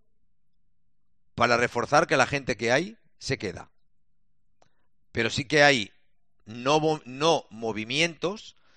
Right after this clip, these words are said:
para reforzar que la gente que está se va a ir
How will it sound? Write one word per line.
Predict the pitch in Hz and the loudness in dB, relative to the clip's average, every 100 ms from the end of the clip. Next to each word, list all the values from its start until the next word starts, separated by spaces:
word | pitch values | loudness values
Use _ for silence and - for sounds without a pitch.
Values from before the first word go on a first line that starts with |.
| _ _ | _ _
para | - 120 | -2 0
reforzar | 110 107 101 95 143 151 - | 0 -2 -6 0 4 4 2
que | 104 | -4
la | 101 | -4
gente | - 117 123 | -4 -6 -4
que | 120 | -4
está | - 131 143 - _ _ _ _ - | -2 -2 -2 -8 _ _ _ _ -16
se | - 92 | -8 -4
va | 90 | -4
a | |
ir | - - | -4 -16